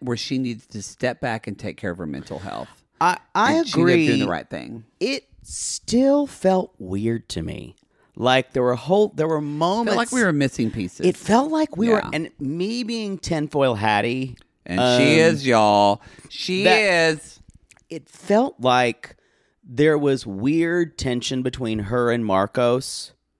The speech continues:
Speaker 2: earlier. And I'm wondering if either he wasn't interested in her or something,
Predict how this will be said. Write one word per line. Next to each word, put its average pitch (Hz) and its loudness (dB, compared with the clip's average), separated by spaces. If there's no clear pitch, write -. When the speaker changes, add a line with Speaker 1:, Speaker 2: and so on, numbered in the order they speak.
Speaker 2:
earlier. 135 2
And 139 0
I'm 139 0
wondering 147 -2
if 120 -2
either 110 -4
he 139 -2
wasn't 127 0
interested 113 -6
in 156 0
her 165 -2
or 98 0
something, 160 -4